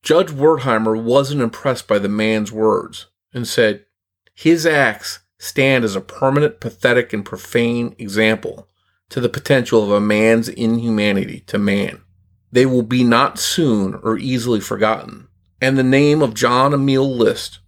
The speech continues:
will be eternally synonymous with concepts of selfishness, horror, and evil."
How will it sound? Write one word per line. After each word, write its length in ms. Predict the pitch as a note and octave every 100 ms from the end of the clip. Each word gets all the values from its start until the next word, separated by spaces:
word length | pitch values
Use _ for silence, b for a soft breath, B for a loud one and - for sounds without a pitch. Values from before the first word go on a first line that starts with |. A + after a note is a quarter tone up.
| _
will 140 | - A2
be 160 | A#2
eternally 640 | A2+ - - C#3+ C#3+ C#3+ C#3
synonymous 840 | - A#2 A#2 A#2+ - - - - _ _
with 140 | -
concepts 580 | - A#2+ A#2+ - A2+ -
of 100 | A2
selfishness, 800 | - A#2+ A2+ C3 A#2+ B2+ A#2+ - _ _ _ -
horror, 480 | C3+ A2 F#2 F#2+ - _ _ -
and 120 | A2+
evil." 400 | A#2 G2+ -